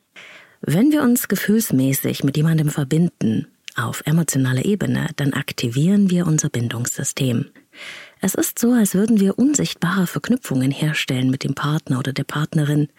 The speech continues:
Unsere Nervensysteme tun das auch, sie verbinden sich quasi. Und man hat es in Untersuchungen nachgewiesen,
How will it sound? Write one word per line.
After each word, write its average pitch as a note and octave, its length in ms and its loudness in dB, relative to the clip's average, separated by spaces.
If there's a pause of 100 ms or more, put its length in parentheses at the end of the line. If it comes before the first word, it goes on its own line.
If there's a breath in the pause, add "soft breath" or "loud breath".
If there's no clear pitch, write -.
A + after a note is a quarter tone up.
(560 loud breath)
Unsere E3+ 320 -2
Nervensysteme C#3+ 1000 0
tun E4+ 220 0
das D#3+ 200 2
auch, C3+ 240 -6
sie C#3+ 120 -4
verbinden - 480 -2
sich C3+ 220 -4
quasi. C3+ 520 -2 (520 loud breath)
Und F#3 140 0
man F#3+ 180 4
hat C4+ 120 0
es C4+ 120 0
in G3+ 80 4
Untersuchungen F3+ 680 2
nachgewiesen, D3+ 840 0